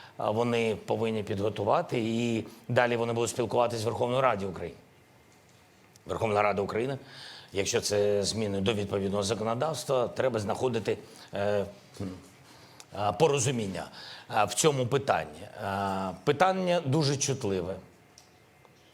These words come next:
Не можемо втратити стійкість, потенціал, але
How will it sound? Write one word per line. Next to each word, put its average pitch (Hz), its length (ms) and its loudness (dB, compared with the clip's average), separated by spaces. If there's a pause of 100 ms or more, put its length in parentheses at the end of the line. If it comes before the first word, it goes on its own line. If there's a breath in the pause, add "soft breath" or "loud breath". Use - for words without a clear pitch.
(180)
Не 110 120 0
можемо 131 360 4
втратити 123 560 2
стійкість, - 640 -4 (1000)
потенціал, 127 680 0 (1300)
але 110 420 4